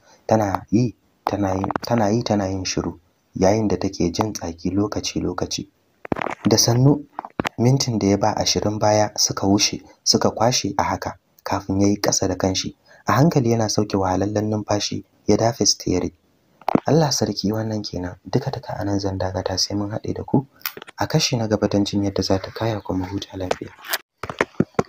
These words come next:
Da sunan Allah mai rama mai jin ƙai. Littafin Carbin Ƙwai, kashi na ashirin da hudu.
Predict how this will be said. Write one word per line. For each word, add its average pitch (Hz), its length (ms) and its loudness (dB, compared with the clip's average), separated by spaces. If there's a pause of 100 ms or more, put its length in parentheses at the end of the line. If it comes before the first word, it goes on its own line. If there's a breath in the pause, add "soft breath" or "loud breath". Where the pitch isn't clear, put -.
(260)
Da - 60 0
sunan 151 280 6
Allah 160 240 4
mai 107 120 4
rama 120 300 2
mai 98 160 2
jin 98 180 0
ƙai. - 220 -10 (1040)
Littafin 151 460 4
Carbin 101 420 4
Ƙwai, - 260 0 (1080)
kashi 151 280 2
na 107 160 2
ashirin 104 500 2
da 98 80 4
hudu. - 340 -2